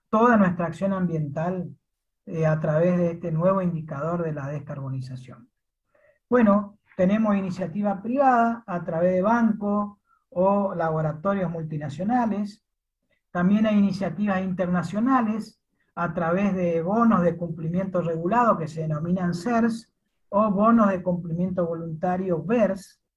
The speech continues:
Eso está disponible en un mercado internacional de bonos de carbono. Y lamentablemente a nivel nacional no tenemos iniciativas públicas porque no tenemos todavía un mercado obligatorio de carbono.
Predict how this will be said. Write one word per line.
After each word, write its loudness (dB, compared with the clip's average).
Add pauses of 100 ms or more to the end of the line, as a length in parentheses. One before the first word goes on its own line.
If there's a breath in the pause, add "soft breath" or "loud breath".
(200)
Eso -8
está -4
disponible -2
en -2
un -2
mercado -4
internacional -4
de -8
bonos -10
de -16
carbono. -2 (720)
Y 0 (340)
lamentablemente 4
a -4
nivel -2
nacional 0
no 4
tenemos 2
iniciativas -4
públicas -4 (320)
porque 4
no 6
tenemos 2
todavía -2
un 0
mercado -2
obligatorio -4
de -6
carbono. -6